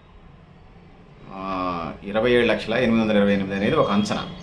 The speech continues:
అంటే, జనన మరణాల నివేదిక ప్రకారం. అంటే, ఆ, ఎంతమంది, అదే, కొంతమంది చనిపోయిన వాళ్ళు డేటా చేయకపోవచ్చు, and పుట్టిన వాళ్ళు కూడా ఎంటర్ చేయకపోవచ్చు. సరే, ఈ పరిస్థితులు అయితే ఉన్నాయి.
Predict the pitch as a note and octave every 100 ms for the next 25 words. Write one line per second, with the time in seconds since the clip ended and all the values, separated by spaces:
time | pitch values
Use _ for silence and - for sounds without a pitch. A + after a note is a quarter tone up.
0 | - - - - A2+ G#2+ A#2 C3 B2+ A#2
1 | A2+ G#2 G2+ G2 - F2 - D#2 - -
2 | - - - A#2+ A2+ G#2 G2+ G2 A2 A#2
3 | A2 G2+ G2 C#2 C2 C#2 F#2+ G2+ A2 G#2
4 | G2+ G#2+ G#2+ G2 G2+ G#2 G2 G2+ G2+ G#2
5 | - A#2 G2+ F#2 - G2 F#2 G2+ F#2+ G#2
6 | G#2 F2 F2+ F2 F2+ E2+ E2+ D#2+ - C#3
7 | A2 G2+ F2+ G2+ G2+ G2+ F2+ F2 E2+ C#2+